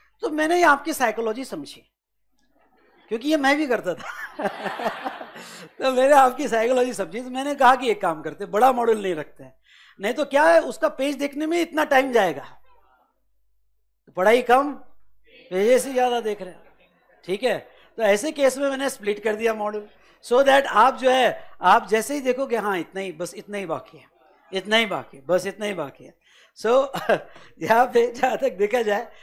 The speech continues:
तो दो मॉड्यूल, पहले तीन देता था, अब इस न्यू स्कीम में मैं दो दे रहा हूँ। तो दो मॉड्यूल आपको मिलेंगे जीएसटी में, जिसमें सारी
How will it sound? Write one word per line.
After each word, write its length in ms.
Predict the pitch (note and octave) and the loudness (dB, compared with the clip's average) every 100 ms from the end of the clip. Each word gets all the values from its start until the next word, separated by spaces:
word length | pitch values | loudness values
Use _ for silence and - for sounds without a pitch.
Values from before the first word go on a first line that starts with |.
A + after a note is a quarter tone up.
| _ - | _ -4
तो 60 | A#3+ | 2
दो 200 | G#3 C4+ | 4 4
मॉड्यूल, 240 | A#3 F3+ | 4 -4
पहले 220 | E3 G#3 A#3 | -4 -2 -2
तीन 260 | A#3+ C4 | -4 -6
देता 240 | A3 F#3 F3 | -4 -4 -4
था, 100 | G3 | -4
अब 300 | A#3 G3 G3+ | -2 -4 -4
इस 260 | F3+ - F#3 | -10 -14 -8
न्यू 180 | G3+ | -6
स्कीम 240 | A3 G#3+ G3+ | -6 -8 -8
में 120 | G#3 | -8
मैं 460 | G3+ G#3 F4+ E4 G3 | -4 -4 -4 -10 -4
दो 160 | G3+ | -4
दे 120 | D#3 | -4
रहा 180 | C3 A#2 | -8 -12
हूँ। 100 | - _ _ _ _ _ | -20 _ _ _ _ _
तो 100 | A3+ | -4
दो 200 | G3+ B3+ | 2 2
मॉड्यूल 280 | C#4+ C#4 D4 | 4 0 4
आपको 280 | C4 A3+ B3+ | 2 2 -2
मिलेंगे 340 | A#3+ A#3+ B3 | -6 -6 -6
जीएसटी 380 | A3 F#3+ G3 G#3 | -6 -8 -8 -12
में, 180 | A3+ B3 | -10 -8
जिसमें 340 | F#3+ E3+ A3+ A3+ | -8 -10 -10 -12
सारी 540 | - E3+ F#3 A3 | -4 -2 -2 -4